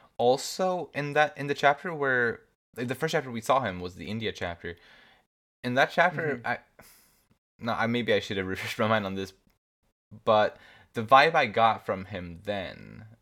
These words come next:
Speaker 1: if I recall at least, based on the descriptions and whatnot, was that he was not as academically kind of, like, he didn't do as well academically as, as Maki.
Speaker 2: Yeah,
Speaker 1: Although I
Speaker 2: I
Speaker 1: may
Speaker 2: agree
Speaker 1: be
Speaker 2: with
Speaker 1: mis-,
Speaker 2: that.
Speaker 1: I, I might be misremembering. Uh,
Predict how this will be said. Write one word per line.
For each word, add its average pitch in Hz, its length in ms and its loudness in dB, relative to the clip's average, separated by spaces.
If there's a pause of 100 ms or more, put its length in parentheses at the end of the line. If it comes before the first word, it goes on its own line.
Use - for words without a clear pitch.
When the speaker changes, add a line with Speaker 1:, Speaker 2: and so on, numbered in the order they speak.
(120)
Speaker 1:
if 113 160 -6
I 104 60 0
recall 95 520 0
at 71 120 -6
least, 82 320 -14
based 82 220 -8
on 80 200 -10
the 82 80 -14
descriptions 80 600 -14
and 76 80 -14
whatnot, 80 400 -10 (500)
was 104 160 -4
that 92 140 -2
he 104 200 -10
was 98 240 -10
not 90 760 -8
as 131 300 -10
academically 120 1300 -12
kind 110 180 -8
of, 98 160 -10 (460)
like, 101 140 -8
he 104 100 -10
didn't 101 280 -8
do 101 160 -4
as 101 80 -8
well 107 140 0
academically 107 480 -4
as, - 360 -6
as 92 120 -14
Maki. 104 420 -10 (520)
Speaker 2:
Yeah, 143 140 4
Speaker 1:
Although 117 160 4
I 110 60 6
Speaker 2:
I 117 60 4
Speaker 1:
may 120 80 4
Speaker 2:
agree 147 120 2
Speaker 1:
be - 20 2
Speaker 2:
with 135 80 -2
Speaker 1:
mis-, - 80 -8
Speaker 2:
that. 113 120 -4
Speaker 1:
I, 113 220 4
I - 20 4
might 117 220 2
be 101 140 -4
misremembering. 95 680 -6 (540)
Uh, 85 380 -6